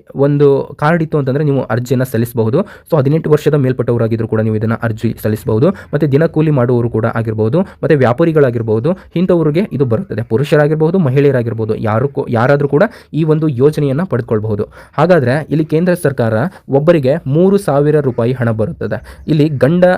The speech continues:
ಹೆಂಡತಿ ಇದ್ರು ಅವರಿಗೆ ಆರು ಸಾವಿರ ರೂಪಾಯಿ ಹಣ ಬರುತ್ತದೆ. ಅಂತಂದ್ರೆ ಇಲ್ಲಿ ಪ್ರತಿ ತಿಂಗಳು ಒಬ್ಬೊಬ್ಬರಿಗೆ ಮೂರು ಸಾವಿರ ರೂಪಾಯಿ ಹಣ ಅಂತಂದ್ರೆ ಟೋಟಲ್ ಆಗಿ ಗಂಡ ಹೆಂಡತಿಗೆ ಇಬ್ರಿಗೂ ಕೂಡ ಇದು ಬರುತ್ತೆ. ಹಾಗಾಗಿ ಇಲ್ಲಿ ಆರು ಸಾವಿರ ರೂಪಾಯಿ ಹಣ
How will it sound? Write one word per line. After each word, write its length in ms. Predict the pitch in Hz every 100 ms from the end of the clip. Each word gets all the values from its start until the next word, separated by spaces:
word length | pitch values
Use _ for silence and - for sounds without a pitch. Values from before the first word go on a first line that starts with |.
| -
ಹೆಂಡತಿ 420 | 131 135 127 117 127
ಇದ್ರು 200 | 123 131 -
ಅವರಿಗೆ 240 | 117 120 175
ಆರು 340 | 175 127 151
ಸಾವಿರ 340 | 147 131 120 113
ರೂಪಾಯಿ 240 | 107 113
ಹಣ 140 | 117
ಬರುತ್ತದೆ. 400 | 117 101 - 104
ಅಂತಂದ್ರೆ 560 | 113 120 117 139 - - _ - 131
ಇಲ್ಲಿ 200 | 143 151
ಪ್ರತಿ 280 | 123 151
ತಿಂಗಳು 240 | 151 156 156
ಒಬ್ಬೊಬ್ಬರಿಗೆ 300 | 131 147 156
ಮೂರು 200 | 135 143
ಸಾವಿರ 160 | 131
ರೂಪಾಯಿ 220 | 123 120 113
ಹಣ 60 |
ಅಂತಂದ್ರೆ 500 | 110 151 151 - -
ಟೋಟಲ್ 220 | 143 147 143
ಆಗಿ 220 | 131 202 - 127
ಗಂಡ 200 | 135 160
ಹೆಂಡತಿಗೆ 380 | 147 139 135
ಇಬ್ರಿಗೂ 260 | 120 143 165
ಕೂಡ 160 | 165 147
ಇದು 140 | 160
ಬರುತ್ತೆ. 280 | 127 - 113
ಹಾಗಾಗಿ 420 | - 156 123 147
ಇಲ್ಲಿ 140 | 147
ಆರು 320 | 143 123 156 175
ಸಾವಿರ 360 | 147 139 139
ರೂಪಾಯಿ 300 | 127 117 113
ಹಣ 140 | 113